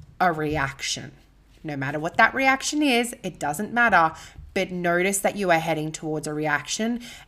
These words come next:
and it is your fucking responsibility for yourself, your loved ones,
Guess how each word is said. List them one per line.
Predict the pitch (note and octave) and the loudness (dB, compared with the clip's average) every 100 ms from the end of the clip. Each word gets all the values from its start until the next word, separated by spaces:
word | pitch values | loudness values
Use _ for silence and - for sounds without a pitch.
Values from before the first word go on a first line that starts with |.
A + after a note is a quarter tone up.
| - | 0
and | F#3 | 0
it | F3 | 2
is | G3 A#3 A3+ - | 2 0 -2 -14
your | E3+ D#3+ F3 F#3 A3 A3+ | -12 -2 0 2 0 -2
fucking | - - E3+ G#3 E3+ | -4 0 0 -2 -4
responsibility | D#3 - D#3 D#3+ F3 D3+ D3+ D#3 G#3+ A#3+ A#3+ - - | -6 -4 -6 -4 -6 -4 -2 -2 -2 -4 -6 -20 -6
for | F3+ | -4
yourself, | E3 E3 - - D3+ F#3 A3+ - - - - | -2 -2 -2 0 2 2 2 -6 -18 -20 -12
your | F#3 F3+ | -4 -2
loved | D#3 D3 D3+ G3+ | 0 -2 -2 2
ones, | G3 G#3+ | 2 0